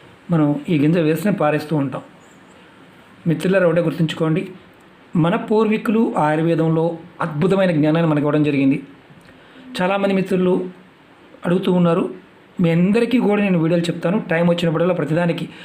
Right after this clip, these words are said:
పదార్థం దొరికినప్పుడు మీరు అడిగిన సమస్యకి వీడియోలు చేస్తూ ఉంటాను. అలాగే నా వీడియోస్లో అనేక రకమైన తాంత్రిక ఉపాయాల్లో మీరు ఏదైతే ఆచరించగలరో దాన్ని చేయడానికి ప్రయత్నం చేయండి.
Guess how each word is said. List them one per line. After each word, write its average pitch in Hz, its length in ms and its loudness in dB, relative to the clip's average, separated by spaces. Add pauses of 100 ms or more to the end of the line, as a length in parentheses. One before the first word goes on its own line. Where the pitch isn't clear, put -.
(200)
పదార్థం 165 380 0
దొరికినప్పుడు 160 540 0 (540)
మీరు 170 160 2
అడిగిన 170 200 0
సమస్యకి 170 600 0 (240)
వీడియోలు 156 260 2 (100)
చేస్తూ 147 260 -2
ఉంటాను. 151 380 0 (600)
అలాగే 180 420 0 (600)
నా 202 160 2
వీడియోస్లో 233 640 0
అనేక 196 240 0
రకమైన 185 360 0
తాంత్రిక 175 420 -2
ఉపాయాల్లో 160 640 0 (200)
మీరు 156 240 2
ఏదైతే 185 560 0
ఆచరించగలరో 165 640 0
దాన్ని 143 200 0
చేయడానికి 151 260 0
ప్రయత్నం 151 240 0 (100)
చేయండి. 185 380 0